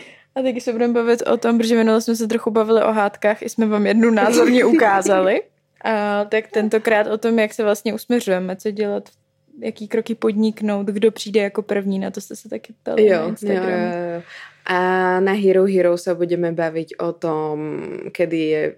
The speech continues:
Speaker 2: vhodný čas ukončit toto naše priateľstvo.
Speaker 1: A jestli na sebe žárlíme,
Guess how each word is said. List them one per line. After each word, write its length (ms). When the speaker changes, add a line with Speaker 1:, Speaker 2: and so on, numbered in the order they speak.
Speaker 2:
vhodný 300
čas 220
ukončit 360
toto 220
naše 260
priateľstvo. 840
Speaker 1:
A 60
jestli 240
na 120
sebe 540
žárlíme, 680